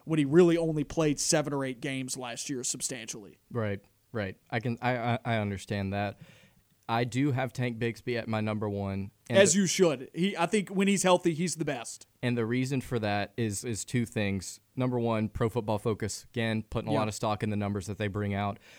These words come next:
Speaker 2: Number two, I know we've harped on how badly this offensive line has been over the past couple of seasons, but they can run block. And th-, these are, like, four or five seniors returning on this offensive line.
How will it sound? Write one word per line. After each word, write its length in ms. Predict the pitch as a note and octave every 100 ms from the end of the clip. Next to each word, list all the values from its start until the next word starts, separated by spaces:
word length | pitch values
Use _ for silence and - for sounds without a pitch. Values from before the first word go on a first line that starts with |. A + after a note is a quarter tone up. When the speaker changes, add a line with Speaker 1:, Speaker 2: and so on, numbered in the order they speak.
| -
Speaker 2:
Number 240 | A#2 A#2 A#2
two, 460 | - C3 A#2+ A#2+ -
I 120 | A#2
know 120 | A#2
we've 180 | B2 A2
harped 280 | A#2+ A#2 -
on 180 | A2+ A2+
how 340 | B2 A#2 A#2+
badly 380 | A2 A2+ A2+ A2+
this 200 | A#2 A2+
offensive 440 | A2 G#2+ A#2 G#2+
line 280 | G#2+ G#2+ G#2+
has 80 | G#2
been 180 | A2+ G#2+
over 140 | G#2
the 60 | F#2+
past 280 | A2 G#2+
couple 220 | - A2 A2+
of 40 |
seasons, 300 | - A2+ G#2+
but 160 | A2+ B2
they 80 |
can 160 | E3+ D#3
run 200 | A2+ G#2
block. 340 | F#2 - - - - _
And 140 | A#2 A#2
th-, 140 | C#3
these 240 | C3 C#3 C3+
are, 80 |
like, 200 | A#2 A2
four 180 | - C3+
or 40 | D3+
five 240 | B2+ A#2+
seniors 380 | - B2 A#2+ A#2
returning 380 | G#2+ A#2 A2+ A2
on 100 | G#2+
this 160 | G2+
offensive 460 | A2 G2+ A2 G#2 G2
line. 340 | G#2 G#2+ G2+